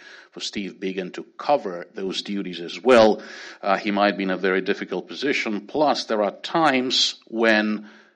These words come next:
somebody really needs to deal with this issue full time. And one example is that of the, the papal visit that you discussed in your paper, Olivia, and you raise a lot of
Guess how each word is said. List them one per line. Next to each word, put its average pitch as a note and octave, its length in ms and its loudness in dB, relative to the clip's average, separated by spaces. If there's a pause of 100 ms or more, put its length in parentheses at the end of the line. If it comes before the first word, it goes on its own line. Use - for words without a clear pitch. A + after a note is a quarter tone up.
(320)
somebody F3 460 -2
really G#2+ 440 -4
needs G#2+ 280 -8
to G2+ 140 -10
deal F2+ 640 -8
with F#2+ 300 -10
this - 360 -8
issue A2 440 -4
full F2+ 340 -10
time. A2 420 -4
And F2+ 120 -16
one F#2+ 160 -8
example G2+ 580 -8
is F2 160 -12
that F#2+ 220 -6
of F2 160 -8
the, F2+ 200 -14 (260)
the G#2 60 -14
papal G#2+ 520 -10
visit G#2+ 420 -8
that F2+ 160 -18
you F2+ 60 -12
discussed - 580 -10
in F#2 80 -14
your F2+ 100 -12
paper, F#2+ 380 -4
Olivia, G2+ 380 -4
and E2+ 80 -8
you F2 100 -6
raise G2+ 240 0
a G2 60 -4
lot G#2 180 -2
of F#2+ 160 -6